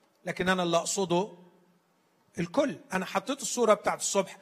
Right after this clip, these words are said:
عشان كنت عايز أتكلم عن العيوب اللي ممكن تظهر داخل المجموعة، السلبيات اللي ممكن تطلع.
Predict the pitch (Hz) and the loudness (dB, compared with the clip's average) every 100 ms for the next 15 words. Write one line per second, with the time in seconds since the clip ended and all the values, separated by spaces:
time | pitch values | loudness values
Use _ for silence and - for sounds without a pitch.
0 | - 185 208 233 285 262 233 226 - 240 | -12 -6 -4 -4 0 0 0 -2 0 0
1 | 220 175 196 196 _ 226 196 170 214 294 | 0 -2 -2 -8 _ -2 2 2 2 2
2 | 339 240 208 196 220 226 202 180 214 160 | 2 2 2 2 0 0 -4 0 -2 2
3 | 170 180 147 190 - 190 208 233 - - | 2 2 4 4 4 0 0 -6 -20 -8
4 | 185 190 185 226 277 127 - _ _ _ | -4 -4 -4 -4 -2 -4 -8 _ _ _
5 | _ _ _ - - 190 170 214 269 330 | _ _ _ -4 0 0 2 4 4 4
6 | 220 202 196 190 190 175 180 160 135 | 0 -2 -2 -2 -4 -2 -2 -2 -6